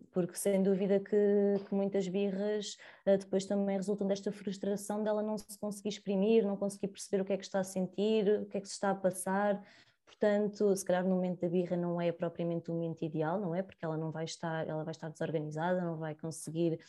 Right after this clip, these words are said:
fazer essa identificação, mas nós adultos temos um papel fundamental nisso, ou seja, ahm, momentos, era um bocadinho aquilo que a Rita estava a dizer, ah, após, ah, quando as coisas estiverem um bocadinho mais calmas, ajudá-la a identificar o que está a sentir, porque é que se sentiu assim, mostrar também alguma empatia,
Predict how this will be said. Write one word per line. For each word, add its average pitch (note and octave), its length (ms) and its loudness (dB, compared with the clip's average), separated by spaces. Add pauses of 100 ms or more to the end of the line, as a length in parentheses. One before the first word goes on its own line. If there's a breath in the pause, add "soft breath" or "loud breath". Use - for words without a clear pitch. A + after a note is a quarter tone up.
(200 loud breath)
fazer E3 240 2
essa E3+ 140 0
identificação, E3+ 840 -2 (340 loud breath)
mas F3+ 160 4
nós F#3+ 240 4
adultos G3 260 2
temos G3+ 240 -2
um G#3 80 0
papel G3+ 300 0
fundamental G#3 640 -2
nisso, A#3 380 2
ou F3+ 80 0
seja, E3 540 0 (400 soft breath)
ahm, F3+ 680 2
momentos, F#3+ 600 2
era E3 200 4
um F3 40 2
bocadinho F3+ 260 0
aquilo F#3 120 -6
que - 60 0
a F#3+ 40 -2
Rita F#3+ 160 -2
estava G3+ 260 0
a - 20 2
dizer, G#3+ 380 0 (300 loud breath)
ah, E3+ 380 2
após, F3+ 520 2
ah, F3 480 2
quando F#3 140 -2
as E3+ 80 -4
coisas E3+ 220 -4
estiverem E3+ 320 -2
um F3 40 -2
bocadinho F3 220 -2
mais E3 160 -4
calmas, F3 440 -2
ajudá-la F3 300 0
a F3 40 2
identificar F3 800 -2
o E3+ 160 2
que - 100 -12
está F3+ 140 -4
a E3+ 40 -4
sentir, E3+ 640 -2
porque - 200 -6
é F#3 40 0
que F#3 100 -8
se - 60 -12
sentiu F#3 340 0
assim, F3 360 0
mostrar F#3+ 220 0
também A3 260 -2
alguma G#3 260 0
empatia, G3+ 600 2